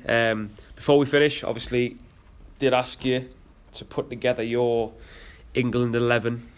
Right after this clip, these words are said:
for the Euros. Um, there's no doubt in that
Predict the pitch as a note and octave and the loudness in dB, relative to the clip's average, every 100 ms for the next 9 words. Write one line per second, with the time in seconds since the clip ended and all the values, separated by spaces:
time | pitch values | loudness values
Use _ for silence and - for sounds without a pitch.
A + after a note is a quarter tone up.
0 | - - - A2+ G#2 B2 B2 C3 D3 - | -20 -20 -10 -6 -2 2 2 2 -2 -6
1 | - G#2+ G#2 G#2+ G#2+ F#2+ - A#2+ B2 A#2+ | -8 -4 -2 -2 -4 -8 -6 0 2 4
2 | A#2+ B2 - A#2+ B2 A2+ | 4 4 4 0 0 0